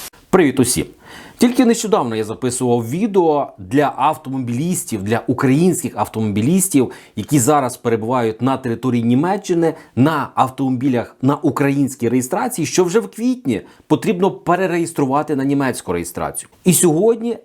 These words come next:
з'явилася інформація, що уряд Німеччини просить федеральні землі, а цим питанням займаються федеральні землі, щоб вони продовжили цю пільгу для українців ще на якийсь певний термін.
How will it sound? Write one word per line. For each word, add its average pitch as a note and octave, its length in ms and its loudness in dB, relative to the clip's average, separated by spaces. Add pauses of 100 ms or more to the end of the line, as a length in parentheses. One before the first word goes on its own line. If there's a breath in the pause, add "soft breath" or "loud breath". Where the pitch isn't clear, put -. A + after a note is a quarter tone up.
з'явилася D#3 840 0
інформація, D#3+ 720 -2
що B2 300 -4 (100)
уряд G#3+ 360 4
Німеччини E3+ 640 -4
просить C3+ 340 -2
федеральні D3+ 560 0
землі, D3 460 0 (100)
а B2+ 220 2 (160)
цим F3 240 2
питанням B2 320 -4
займаються A2+ 400 -2
федеральні A2+ 520 0
землі, D#3 380 0 (280 loud breath)
щоб D#3 220 2
вони F#3+ 240 4
продовжили D3+ 720 0
цю B2 200 -6
пільгу A3 520 -2 (240 loud breath)
для C3 200 4
українців C#3 920 0 (180 loud breath)
ще G3+ 420 2
на D3+ 180 0
якийсь D3 360 -2
певний B2+ 440 0
термін. B2+ 520 -2